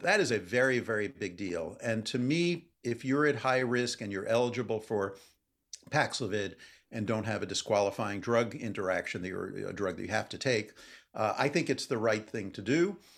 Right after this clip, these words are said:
I also am hopeful, although I cannot prove,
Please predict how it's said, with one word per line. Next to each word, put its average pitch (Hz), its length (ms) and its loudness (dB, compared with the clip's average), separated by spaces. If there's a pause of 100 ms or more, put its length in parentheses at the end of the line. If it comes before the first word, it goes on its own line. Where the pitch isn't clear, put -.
(300)
I 113 160 2
also 170 340 2
am 127 140 2
hopeful, 165 500 0
although 110 240 2
I 101 80 0
cannot 117 400 -2
prove, 131 540 4